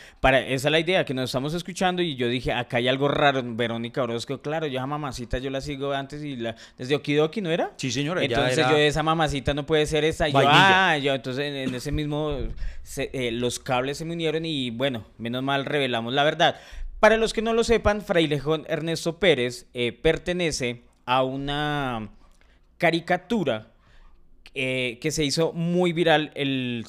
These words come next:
Speaker 1: el, digamos, el semestre pasado por su canción, la que escucharon al principio, que yo sé que ustedes quieren que la vuelva a escuchar.
Speaker 2: <laughs>
Speaker 1: Eh,
Speaker 2: No, no, no,
Speaker 1: "Hola,
Speaker 2: no creo que sea
Speaker 1: mi nombre es
Speaker 2: necesario,
Speaker 1: Fraile".
Speaker 2: Freddy,
Speaker 1: Entonces,
Speaker 2: no es
Speaker 1: eh,
Speaker 2: necesario.
Speaker 1: entonces, resulta, Iván, que eso en TikTok, eso fue la locura.
Speaker 2: Eso fue,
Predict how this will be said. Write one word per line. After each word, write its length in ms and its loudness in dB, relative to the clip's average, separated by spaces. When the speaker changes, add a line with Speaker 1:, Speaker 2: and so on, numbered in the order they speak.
Speaker 1:
el, 160 -6
digamos, 340 -6
el 120 -2
semestre 580 -6
pasado 480 0
por 340 2
su 180 -6
canción, 500 -2
la 280 -2
que 160 -6
escucharon 640 -6
al 140 -6
principio, 440 -8
que 120 -12
yo 100 -8
sé 100 -10
que 100 -16
ustedes 180 -12
quieren 180 -8
que 60 -6
la 80 0
vuelva 180 -2
a 20 0
escuchar. 300 -8
Speaker 2:
<laughs> 100 8
Speaker 1:
Eh, 60 8
Speaker 2:
No, 60 10
no, 140 8
no, 300 2
Speaker 1:
"Hola, 360 10
Speaker 2:
no 60 10
creo 140 8
que 100 4
sea 140 4
Speaker 1:
mi 80 2
nombre 160 2
es 80 0
Speaker 2:
necesario, 320 6
Speaker 1:
Fraile". 240 8
Speaker 2:
Freddy, 180 6
Speaker 1:
Entonces, 460 -2
Speaker 2:
no 60 -2
es 80 -2
Speaker 1:
eh, 40 0
Speaker 2:
necesario. 360 0
Speaker 1:
entonces, 200 -8
resulta, 320 -10
Iván, 200 -8
que 140 -10
eso 160 -8
en 80 -8
TikTok, 480 -12
eso 120 -18
fue 140 -6
la 140 -6
locura. 180 -6
Speaker 2:
Eso 160 2
fue, 140 6